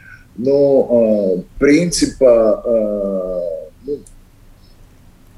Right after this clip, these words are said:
ar nekādu apgrozījumu, lielu peļņu un tā tālāk, tur vairāk, <laughs> tur vairāk nekas neizskatījās.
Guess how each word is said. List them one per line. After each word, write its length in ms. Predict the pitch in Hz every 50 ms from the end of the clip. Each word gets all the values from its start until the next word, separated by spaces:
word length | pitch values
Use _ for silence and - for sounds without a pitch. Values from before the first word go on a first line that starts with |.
| - - - - -
ar 140 | - 139 143 139
nekādu 540 | 143 151 151 - - 165 165 160 143 -
apgrozījumu, 720 | - 165 190 185 156 151 160 156 139 127 139 139 123 131 143
lielu 320 | 151 160 165 151 135 127
peļņu 420 | - - - 175 170 156 147 131 123
un 80 | 110
tā 120 | - 131 -
tālāk, 520 | - 202 220 214 185 165 147 131 - -
tur 180 | - 175 147 131
vairāk, 520 | 131 151 147 - - - 143 - - - -
<laughs> 100 | - -
tur 140 | 170 156 143
vairāk 400 | 131 147 151 143 120 120 117 -
nekas 420 | 117 110 - - 156 151 - -
neizskatījās. 840 | - 87 80 85 - - - 185 180 208 233 247 240 226 190 - -